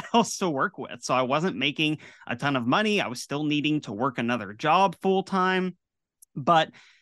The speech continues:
this also helped me make decisions in my business, because sometimes an opportunity would come around that I would be considering. And then I would ask myself, "Okay, is this project,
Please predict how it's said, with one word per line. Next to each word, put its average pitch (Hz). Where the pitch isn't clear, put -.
this 165
also 214
helped 170
me 156
make 131
decisions 127
in 143
my 120
business, 117
because 151
sometimes 208
an 135
opportunity 156
would 123
come 131
around 123
that 147
I 156
would 156
be 151
considering. 127
And 160
then 175
I 180
would 175
ask 147
myself, 135
"Okay, 160
is 135
this 190
project, 165